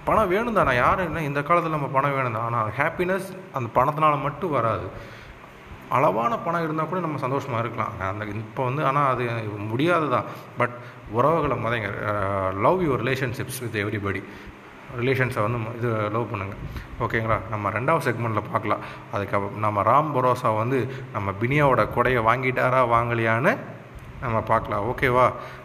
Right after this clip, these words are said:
நம்ம பினியாவோட அழகு தேவதையோட ரெண்டாவது பார்ட்டை வந்து பார்க்கலாம். இப்போதைக்கு பாய் குட்டீஸ்.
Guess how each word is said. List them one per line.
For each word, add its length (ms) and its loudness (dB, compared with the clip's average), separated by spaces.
நம்ம 180 0
பினியாவோட 540 2
அழகு 400 2
தேவதையோட 440 2
ரெண்டாவது 440 2
பார்ட்டை 360 2
வந்து 280 -4
பார்க்கலாம். 440 0
இப்போதைக்கு 520 -2
பாய் 320 4
குட்டீஸ். 380 -2